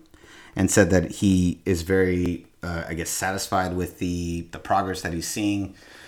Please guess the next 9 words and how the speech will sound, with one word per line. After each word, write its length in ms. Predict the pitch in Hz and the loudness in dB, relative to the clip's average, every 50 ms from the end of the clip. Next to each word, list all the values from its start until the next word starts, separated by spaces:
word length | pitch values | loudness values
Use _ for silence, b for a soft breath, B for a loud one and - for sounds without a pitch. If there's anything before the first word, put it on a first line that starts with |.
| B B B | B B B
uh, 340 | B 95 90 87 85 85 - - | B -2 -2 -2 -2 -4 -6 -6
in 120 | 101 95 | -8 -8
the 60 | 87 | -6
country 600 | 85 - 131 127 120 - 127 120 117 117 - - | -4 -2 -2 -2 -2 -2 -2 0 0 0 -2 -2
and 120 | 104 101 95 | -4 -4 -2
that 160 | 90 85 - | -4 -4 -8
he's 440 | - - - 117 110 107 104 - - | -8 -4 -2 0 2 2 2 0 0
gonna 200 | - 107 90 85 | -2 -4 -4 -4
stand 440 | - - 95 80 69 62 62 - | -6 -6 -6 -6 -6 -8 -10 -14